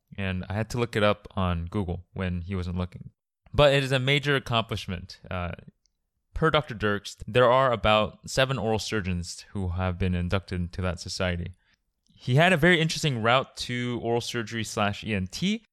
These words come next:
He first went to dental school at the University of Louisville, then did his O M S residency in Delaware, what is now called the Christianity Care Residency.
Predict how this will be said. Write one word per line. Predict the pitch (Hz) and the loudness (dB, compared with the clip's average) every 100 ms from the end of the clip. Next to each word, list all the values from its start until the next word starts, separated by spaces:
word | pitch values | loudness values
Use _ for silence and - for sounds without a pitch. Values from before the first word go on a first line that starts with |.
| _ _ _ | _ _ _
He | - 180 | 0 0
first | 175 196 254 - | 0 0 0 0
went | 175 | -4
to | 143 | -2
dental | 104 123 131 | 2 2 2
school | - 120 113 | -2 -2 -2
at | 104 | -2
the | 113 | -2
University | 104 139 160 151 - 120 98 | -2 0 0 0 -2 -2 0
of | 98 90 | 0 0
Louisville, | 120 127 113 113 107 90 _ _ _ | -4 -2 0 2 0 -4 _ _ _
then | 117 147 160 139 | 0 2 2 -2
did | 127 147 | 2 4
his | 139 - | 4 2
O | 120 139 | 0 2
M | |
S | 139 - | 2 2
residency | 104 107 110 104 - 98 | 2 2 0 -4 -4 -2
in | 92 | 0
Delaware, | 104 147 139 92 87 | 2 2 2 0 -2
what | 92 107 | -4 -6
is | 107 | -6
now | 104 110 110 | -4 -2 -2
called | - - 107 98 92 | -6 -4 -4 -4 -6
the | 98 | -10
Christianity | - 117 - 104 90 - | -10 -8 -2 -2 -2 -6
Care | - 120 92 - | 0 0 0 -2
Residency. | 98 85 87 - 117 156 | -6 -4 -6 -6 -10 -10